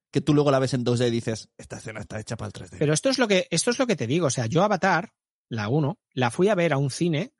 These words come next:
Speaker 2: con pantalla, o sea, n-, ya no es,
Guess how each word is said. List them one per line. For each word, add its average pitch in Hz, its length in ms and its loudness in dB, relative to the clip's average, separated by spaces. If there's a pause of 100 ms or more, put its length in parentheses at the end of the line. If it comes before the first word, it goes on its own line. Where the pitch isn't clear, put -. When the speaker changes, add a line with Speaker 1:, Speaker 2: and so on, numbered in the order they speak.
(120)
Speaker 2:
con 123 240 0
pantalla, 139 840 0
o - 60 -10
sea, - 220 -2
n-, 156 220 -2
ya 156 220 -2
no 233 140 -2
es, 143 400 -2